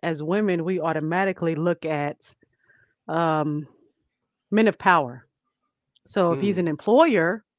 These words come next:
Speaker 1: he's a man of power. I mean,
Speaker 2: That
Speaker 1: if
Speaker 2: is
Speaker 1: you're,
Speaker 2: true.
Speaker 1: if you're a decent woman, that's, that's automatically what you're going, what you're looking at. Man of power is more attractive. So even if it could be the same guy, same guy we see, we see him on the street, walk right past him.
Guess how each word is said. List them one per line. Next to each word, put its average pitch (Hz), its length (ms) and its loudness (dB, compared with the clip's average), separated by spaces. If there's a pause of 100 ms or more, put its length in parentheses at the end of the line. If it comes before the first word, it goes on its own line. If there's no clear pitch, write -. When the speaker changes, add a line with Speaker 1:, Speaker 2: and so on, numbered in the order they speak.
(420)
Speaker 1:
he's 202 220 -2
a 185 40 0
man 180 220 0
of 160 100 -6
power. 143 560 -4 (1120)
I 226 40 -2
mean, 269 140 2
Speaker 2:
That 240 60 6
Speaker 1:
if 220 40 -2
Speaker 2:
is 247 40 4
Speaker 1:
you're, 247 240 8
Speaker 2:
true. - 80 -2
Speaker 1:
if 202 80 -4
you're 247 140 6
a - 20 4
decent 202 500 2
woman, 160 300 -2
that's, 170 300 -4
that's 170 520 -4
automatically 175 500 -2
what 151 220 -6
you're 156 140 -4
going, 147 460 -6
what 175 140 -6
you're 170 120 -4
looking 139 240 -6
at. - 260 -16 (460)
Man 208 180 0
of 208 100 -2
power 202 360 2
is - 180 -2
more 170 160 -2
attractive. 147 560 -6 (520)
So 170 440 0 (160)
even 208 240 -2
if 190 140 0
it 180 120 -8
could 233 80 -12
be 214 60 0
the - 80 -2
same 202 280 -2
guy, 135 280 -2
same 254 480 -2
guy 190 220 2
we 190 140 -2
see, 185 220 -2
we 190 200 -2 (100)
see - 180 -2
him 214 120 0
on 202 60 0
the 196 40 0
street, 175 300 -4
walk 160 180 -2
right 165 140 -4
past 151 320 -6
him. 131 160 -14